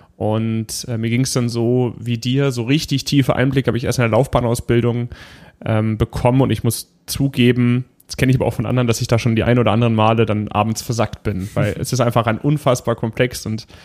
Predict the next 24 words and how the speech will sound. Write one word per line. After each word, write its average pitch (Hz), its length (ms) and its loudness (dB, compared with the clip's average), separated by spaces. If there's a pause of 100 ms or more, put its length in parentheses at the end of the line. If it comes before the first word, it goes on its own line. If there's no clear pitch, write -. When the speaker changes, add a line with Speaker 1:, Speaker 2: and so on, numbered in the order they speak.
(500)
Speaker 1:
sehr 131 220 2
interessante 139 480 -2
Struktur, 127 640 -4 (640)
die - 80 -10
auch 120 80 -8
sehr 135 140 0
dynamisch 123 500 2
ist, 175 300 -2
ne? 143 260 -2
Das - 240 -6 (340)
kann 131 260 -4
von - 200 -6
kompletter 147 460 0
Ruhe 165 640 4
und, 123 360 -4
und, 110 400 -10 (500)
ja, 107 200 -2
einfach 107 340 -4 (180)
nichts - 280 -2
zu 147 80 -2
tun 151 500 -2
bis 135 200 0
hin 135 200 -4
zu 123 480 -4